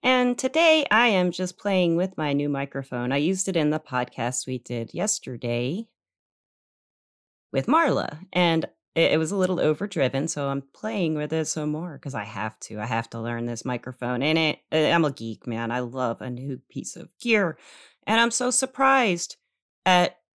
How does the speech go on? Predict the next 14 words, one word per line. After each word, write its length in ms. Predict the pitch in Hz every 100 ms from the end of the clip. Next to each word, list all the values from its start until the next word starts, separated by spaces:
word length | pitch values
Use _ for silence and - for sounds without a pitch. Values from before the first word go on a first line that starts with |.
| _ _ _ _ _ _ -
how 480 | - 226 226 233 -
inexpensive 1040 | 202 208 196 190 - - 214 226 - 170
it 100 | 170
is 380 | 160 156 147 -
to 160 | - 156
make 260 | 165 190
things 400 | 156 160 147 139
sound 560 | - - 180 214 185 151
awesome 540 | - 175 226 170 131
compared 420 | 127 147 175 165 156
to 80 |
twenty 300 | - 233 220
years 320 | 196 220 247 147
ago 440 | 123 92 117